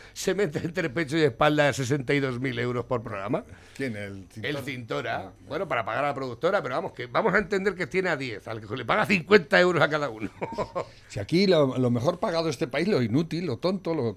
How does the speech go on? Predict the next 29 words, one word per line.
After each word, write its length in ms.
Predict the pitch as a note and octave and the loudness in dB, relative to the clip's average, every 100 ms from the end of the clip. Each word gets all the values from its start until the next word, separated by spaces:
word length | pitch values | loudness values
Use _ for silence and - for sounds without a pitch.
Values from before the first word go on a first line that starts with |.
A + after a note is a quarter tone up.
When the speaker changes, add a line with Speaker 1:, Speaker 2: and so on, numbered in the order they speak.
| G2 | -8
Speaker 2:
sinvergüenza, 680 | - G2 G2 F#2 F3 C#3 D#3 | -12 -10 -8 -6 -6 -2 -2
lo 100 | A#2+ | -2
que 80 | A2+ | -4
no 80 | |
sirve 220 | A2+ A#2 G2+ | -2 -4 -4
para 100 | G2+ | -6
otra 160 | G2 | -8
cosa, 300 | D3 D#3+ G#3 A#3 | -4 -4 -4 -8
y 120 | G2 | -10
está 200 | F#2 - | -10 -12
bien 160 | D#3 G#3 | -10 -10
pagado, 300 | - G#2+ A#3+ | -8 -6 -6
la 320 | C4 A2 F2+ | -6 -6 -8
gilipollez, 520 | F2 A#2 G#2 - F2 - | -10 -10 -10 -8 -2 0
Speaker 1:
Por 120 | A#2+ | 0
supuesto. 440 | A#2 G#2 D#3 - | -4 -4 -4 -2
Speaker 2:
la 80 | A#2+ | -4
tontería, 680 | - A2+ F#2+ A2+ D#3+ C3 F#3 | -4 -6 -4 -2 0 -2 -2
el, 300 | A2 G#2 E2+ - - - F#2+ | -4 -6 -8 -12 -16 -12 -6
la 120 | G#2 | -6
inacción, 640 | G#2+ G2 G#2+ D3+ E3+ E3 | -4 -4 -4 0 0 0
el 300 | D#3 A2 F2+ D#2+ | -4 -6 -8 -12
payaso, 500 | F#2+ G2+ E3 B2+ D#3 | -8 -2 0 0 0
el 60 | B2 | 2
imbécil. 880 | A2+ - F3 C#3+ G#3+ C#3 A2+ F#2 B2+ - - - | 2 4 4 2 -2 -4 -6 -8 -14 -18 -12 0
Speaker 1:
<laughs> 260 | G3 - | 0 2
Speaker 2:
Monedas 500 | D#3+ F3+ B3 A#3+ E3+ | 4 6 8 6 4
y 80 | F#3 | 0
billetes 640 | E3 F#3+ G3+ G#3 F#3+ - | -2 2 2 4 0 0